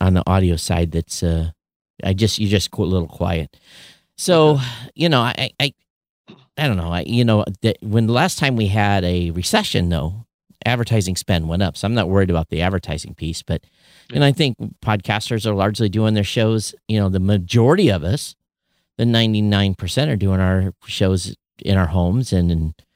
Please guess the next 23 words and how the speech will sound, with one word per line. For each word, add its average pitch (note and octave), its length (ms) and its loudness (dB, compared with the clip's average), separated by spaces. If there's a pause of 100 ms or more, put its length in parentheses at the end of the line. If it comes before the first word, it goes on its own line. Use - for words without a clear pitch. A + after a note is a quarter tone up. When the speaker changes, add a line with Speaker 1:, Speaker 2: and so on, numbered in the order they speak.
(280)
Speaker 1:
so F2+ 600 0 (380)
I F#2+ 100 0
don't G2 160 -4
think F2+ 160 -2
podcast F#2 420 -2
production F#2 360 0
is - 80 -4
gonna F#2 160 0
be E2 100 0
affected. G2 420 -4
Maybe G#2 280 4
some F#2+ 220 0
of F2+ 40 0
the E2+ 80 -2
pro A#2+ 240 2
shows F#2 400 0
are E2+ 60 0
gonna E2+ 120 0
be D#2+ 120 -2
affected E2+ 460 -6
that F2 120 -4 (140)
are, F2+ 160 -2 (800)
are F2 440 0